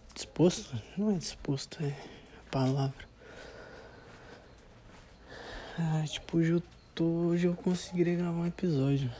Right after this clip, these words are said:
Essa que é a parada que eu quero falar. É...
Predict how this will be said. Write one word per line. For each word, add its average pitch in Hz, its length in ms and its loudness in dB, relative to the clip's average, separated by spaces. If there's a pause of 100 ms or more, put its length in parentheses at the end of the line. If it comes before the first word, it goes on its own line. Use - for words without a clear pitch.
Essa - 160 -10
que - 100 -8
é 151 40 -4
a - 40 -10
parada 131 440 2
que - 40 -10
eu - 140 -18
quero 127 140 0
falar. 123 440 -4 (2500)
É... 143 680 2